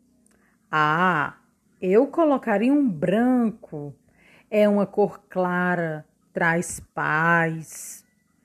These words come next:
E lá se foi a ararinha trocar novamente sua roupa. E depois de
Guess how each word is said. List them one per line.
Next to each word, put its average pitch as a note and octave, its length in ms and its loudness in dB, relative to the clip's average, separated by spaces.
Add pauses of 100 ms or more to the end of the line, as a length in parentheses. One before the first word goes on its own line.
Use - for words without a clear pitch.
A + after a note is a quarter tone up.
(540)
E G#3 200 4
lá F#3+ 420 2
se A3+ 280 -2
foi F#3 580 0
a F3 80 -2
ararinha E3 840 -2
trocar E3 760 -6
novamente F#3 1500 2
sua E3 680 -4
roupa. D3+ 800 -6 (1500)
E F4 140 6
depois D#4 580 2
de - 300 -6